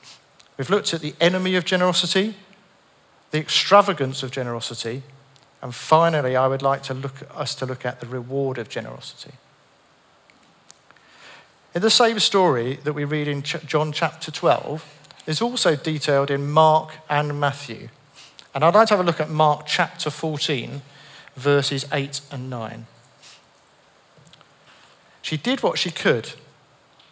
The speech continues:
She poured perfume on my body beforehand to prepare for my burial. Truly, I tell you, wherever the gospel is preached throughout the world, what she has done will also be told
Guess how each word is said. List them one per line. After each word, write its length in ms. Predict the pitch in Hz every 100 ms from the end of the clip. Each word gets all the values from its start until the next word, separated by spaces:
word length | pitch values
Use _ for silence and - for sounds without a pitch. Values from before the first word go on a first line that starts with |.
| _ _ _ - -
She 140 | 156
poured 400 | - 180 196 196
perfume 580 | - 180 190 185 196 185
on 80 | 185
my 140 | 180
body 360 | 175 160 131 131
beforehand 800 | 143 135 151 139 127 113 113 - - _ -
to 100 | 127
prepare 420 | 143 - 143 139
for 120 | 135
my 120 | 135
burial. 480 | 135 135 120 101 117 - _ _ _ _ - _ -
Truly, 440 | - 190 220 208
I 140 | 196 185
tell 260 | - 160
you, 220 | 120 113 113 - - -
wherever 340 | 143 175 190 202
the 100 | 202
gospel 440 | 196 185 - 190
is 120 | 190
preached 440 | - 180 135 - -
throughout 340 | 143 156 160
the 80 | 160
world, 420 | 160 117 123 - - - -
what 220 | 151 185
she 260 | - 185 175
has 180 | 175 165
done 480 | - 147 110 113 127 - _ _ _ _ _ _ _ _ _ _ -
will 140 | 123
also 440 | - 143 143 143 139
be 140 | 143
told 480 | - 131 113 117